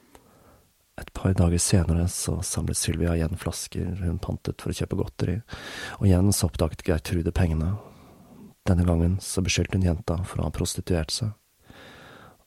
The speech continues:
Og som straff så ble hun tvunget til å kle seg naken og onanere med en tom brusflaske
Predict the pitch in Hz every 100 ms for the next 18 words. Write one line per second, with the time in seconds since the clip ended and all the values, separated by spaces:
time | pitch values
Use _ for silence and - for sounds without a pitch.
0 | _ 92 - 92 - 90 - - - -
1 | - 87 90 95 85 80 - 87 85 -
2 | - 90 95 95 87 - - 101 87 85
3 | 85 87 80 85 92 90 - 95 92 87
4 | 85 - - 95 - -